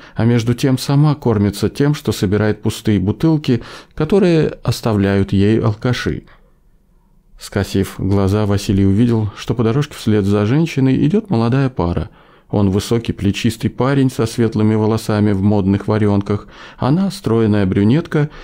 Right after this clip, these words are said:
в белоснежных блузе и юбке, не скрывающей длинных ног, покрытых ровным шоколадным загаром. Звенигородский с завистью проводил их взглядом, таких молодых, счастливых.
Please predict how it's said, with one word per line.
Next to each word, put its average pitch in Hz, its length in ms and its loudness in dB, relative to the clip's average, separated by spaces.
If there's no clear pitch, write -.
в 120 120 -2
белоснежных 107 840 0
блузе 127 580 2
и 240 140 0
юбке, 92 560 -2
не 110 100 2
скрывающей 98 680 0
длинных 92 540 2
ног, 92 380 0
покрытых 98 500 -2
ровным 104 360 0
шоколадным 90 600 0
загаром. 95 560 -2
Звенигородский 95 880 0
с 90 40 -4
завистью 117 520 -2
проводил 95 460 0
их 90 80 0
взглядом, 127 640 0
таких - 360 -4
молодых, 104 520 0
счастливых. 110 800 -2